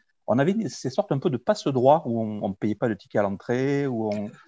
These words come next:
et, et, et... non, mais c'était intéressant d'avoir ce regard un peu différent. Et, et, euh, c'est vrai qu'il nous a quand même ouvert, euh, ma mère aussi par, euh, d'autres, euh, voies, hein. Mais, mais, euh, à travers ce journalisme, à, à l'accompagner, euh,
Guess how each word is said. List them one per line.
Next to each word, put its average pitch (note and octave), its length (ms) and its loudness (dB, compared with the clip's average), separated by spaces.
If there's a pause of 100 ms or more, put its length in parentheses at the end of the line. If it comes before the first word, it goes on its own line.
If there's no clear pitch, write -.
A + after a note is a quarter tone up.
(320)
et, C3 80 4
et, C3 300 2
et... C#3+ 100 0
non, G3+ 140 2
mais E3 100 4
c'était D#3 380 2
intéressant D#3+ 460 0
d'avoir D#3+ 280 4
ce - 140 -4
regard D3+ 300 0
un C#3+ 120 -2
peu D3 160 -6
différent. D3 500 -2 (420)
Et, B2 400 2
et, A#2+ 60 2
euh, A2+ 140 2
c'est B2 180 -2
vrai A#3+ 200 0
qu'il C#3 160 -6
nous C3 120 -2
a D3+ 60 -2
quand C#3 160 0
même E3 320 -2 (720)
ouvert, E3+ 600 0 (240)
euh, A2 360 2
ma G#2+ 140 0
mère A#2+ 240 0
aussi G2+ 280 -10
par, G#2+ 200 -2
euh, G#2 260 -4
d'autres, G#2+ 300 -10
euh, G2 840 -8
voies, D#3 300 -6
hein. C#3+ 80 -10 (320)
Mais, B2+ 240 -2
mais, B2+ 240 0
euh, A#2+ 240 0
à B2+ 100 2
travers C#3+ 240 0
ce - 100 -6
journalisme, C3+ 540 0
à, F3 80 0
à B2 340 6
l'accompagner, D3 880 4
euh, C3+ 160 2